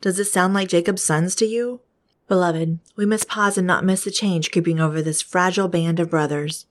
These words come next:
The emerging solidarity among those splintered siblings can't be overemphasized.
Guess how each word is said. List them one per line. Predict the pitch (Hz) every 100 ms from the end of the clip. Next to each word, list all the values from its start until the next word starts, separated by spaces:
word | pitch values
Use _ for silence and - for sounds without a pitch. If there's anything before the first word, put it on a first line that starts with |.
| _ _ _ _
The | -
emerging | 190 180 196 202 202
solidarity | 196 190 190 180 170 160
among | 156 160 156
those | 156 156
splintered | - 180 185 202 -
siblings | - - 185 147 151 - -
can't | - 190 -
be | 160 156 -
overemphasized. | 165 160 - 165 156 - 147 147 160